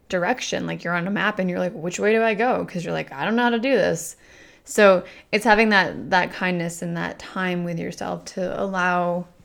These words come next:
it to just start to form, let, start to unfold in front of you. So don't put too much pressure when you're trying to take these steps forward. And then moving us into our final step, which would be, don't let people sway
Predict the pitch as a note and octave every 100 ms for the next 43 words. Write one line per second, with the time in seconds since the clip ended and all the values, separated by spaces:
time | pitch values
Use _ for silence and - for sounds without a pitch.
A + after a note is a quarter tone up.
0 | - F#3+ - - F#3 F3 - - E3+ -
1 | A3 F3 - - E3 D#3+ C#3 D3 E3+ -
2 | - F3+ E3+ G#3 F#3+ F3 E3+ - F#3 -
3 | - - - - - - F3+ F3+ - G3
4 | - F#3 F3+ - D3 D#3 - D3 D3+ -
5 | E3 E3 D#3+ - D#3+ D#3+ - F3 E3+ D#3+
6 | - D#3 D#3 - - - D3+ C#3+ G#2+ -
7 | F#3 - - _ _ _ _ - A3 A3
8 | G3+ F#3+ A3 A#3 A3+ A3 G#3+ G3 F#3+ F#3
9 | F#3 E3+ E3+ F3 F#3 F3+ - F#3 F#3+ G3
10 | - F#3 F3+ F#3 - - - _ _ -
11 | G#3+ A#3+ - - G3+ - F#3+ F3+ F#3 -
12 | - G3 E3+ - E3 E3+ -